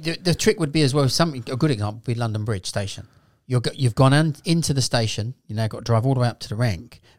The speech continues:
but people are now walking out of that and they start trying to flag you down. Hold on, there's a queue, obviously. There's a queue, and they, before they've even reached Borough High Street or got out onto Duke Street Hill, they're trying to get you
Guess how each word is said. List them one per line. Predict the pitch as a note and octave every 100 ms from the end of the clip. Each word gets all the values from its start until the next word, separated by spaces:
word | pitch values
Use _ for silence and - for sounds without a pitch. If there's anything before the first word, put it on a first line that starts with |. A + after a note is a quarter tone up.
| -
but | B2+
people | - D3 C#3
are |
now | C3 A#2+
walking | B2 A2+ A#2
out | C3+ C#3+ A2
of |
that | G#2+ G2 - _ _ _
and | -
they | A#2+
start | - B2+ -
trying | C3 G#2+
to | -
flag | B2 G#2+
you |
down. | G#2 A#2+ G2 F#2 G#2+ - -
Hold | B2 A2+
on, | F#2+ F#2 G2+ -
there's | A2
a | G#2
queue, | - A2+ G2
obviously. | F#2+ - - G#2+ _ _ _ -
There's | C#3+ C3+
a |
queue, | B2 B2 G#2
and | G#2
they, | A#2 A#2+
before | A#2+ A#2 D3+
they've | C#3
even | C#3+ C#3+
reached | B2+ B2 -
Borough | A#2+ A2+
High | G#2+ G#2
Street | - A2
or | A2
got | A2 A#2+
out | A#2+ A#2
onto | A2 A2+
Duke | A2
Street | - - A2
Hill, | A2 G2+
they're | G#2+ G#2+
trying | - A#2 A2+
to | A2
get | G#2 A2 G2+
you | G2 G2 G2